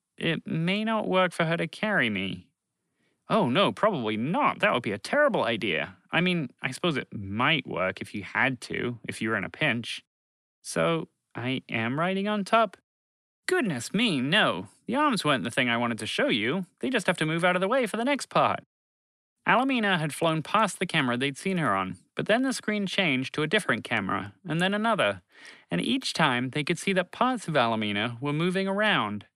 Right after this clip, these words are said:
separating, opening up, unfolding. She was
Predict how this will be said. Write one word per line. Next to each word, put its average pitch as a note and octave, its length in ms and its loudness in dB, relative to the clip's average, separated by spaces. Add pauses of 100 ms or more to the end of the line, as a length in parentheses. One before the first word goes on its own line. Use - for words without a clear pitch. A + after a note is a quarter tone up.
(160)
separating, A2 840 0 (160)
opening A3 400 0
up, - 280 0 (340)
unfolding. C3+ 840 2 (680)
She A3 320 -2
was G#3+ 540 0